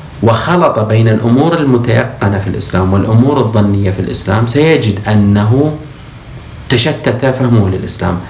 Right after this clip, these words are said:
فلم يعرف هل الحجاب كيقيني، كأمر يقيني في الإسلام،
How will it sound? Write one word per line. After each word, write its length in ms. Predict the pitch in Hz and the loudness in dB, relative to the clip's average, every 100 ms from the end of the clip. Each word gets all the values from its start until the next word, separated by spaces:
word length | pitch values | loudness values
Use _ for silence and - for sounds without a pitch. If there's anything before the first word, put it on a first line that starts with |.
| - | -2
فلم 280 | - 180 180 | 0 2 2
يعرف 360 | 135 104 95 98 - - - - | 0 0 -4 -8 -14 -20 -20 -8
هل 260 | 117 175 190 | 0 0 0
الحجاب 760 | - - 120 127 120 95 87 - - - - - - - - - - - - - | -2 -2 0 2 2 0 -2 -8 -14 -18 -18 -18 -18 -18 -18 -18 -18 -18 -18 -6
كيقيني، 920 | - 117 117 113 131 151 127 98 92 85 - | 0 4 4 2 0 2 2 2 -2 -4 -6
كأمر 440 | - 117 120 113 | -2 0 2 2
يقيني 400 | 107 107 120 107 | 0 0 2 2
في 80 | 101 | 0
الإسلام، 520 | 98 - 98 95 90 | -4 -4 0 0 -2